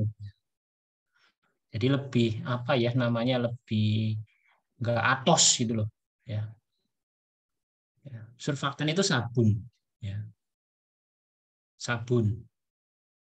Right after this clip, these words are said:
Suatu zat yang dapat menurunkan tegangan permukaan, sehingga kontak antara cairan dengan padatan itu berkurang, sehingga lebih, apa ya, halus ya, lebih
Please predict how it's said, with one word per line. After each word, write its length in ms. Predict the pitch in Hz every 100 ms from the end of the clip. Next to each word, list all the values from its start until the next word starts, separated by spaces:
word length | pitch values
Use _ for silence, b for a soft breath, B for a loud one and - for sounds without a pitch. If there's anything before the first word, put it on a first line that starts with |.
| _ _ 117 _ _ _ _ _ _ _ _
Suatu 480 | - 123 110 110 147
zat 320 | 139 131 147
yang 160 | 135 120
dapat 320 | 107 110 147
menurunkan 480 | 135 123 120 117 120
tegangan 400 | 117 117 110 107
permukaan, 880 | 110 110 110 110 107 117 139 190 - _ _ _ _ -
sehingga 480 | 123 113 110 147
kontak 480 | 143 120 110 127 -
antara 640 | 143 123 117 117 117 117 117
cairan 560 | - 127 147 175 160
dengan 400 | 120 113 113 110 110
padatan 720 | 117 120 - 117 - 123 110
itu 480 | 135 131 156 151 151
berkurang, 640 | - 107 113 110 98 95
sehingga 400 | 95 101 101 101 127
lebih, 320 | 117 - 110 110 _ _ _ _ _ _ _
apa 320 | 127 - 135
ya, 160 | 107 104
halus 400 | 113 120 131 - - -
ya, 160 | 107
lebih 320 | 107 - 104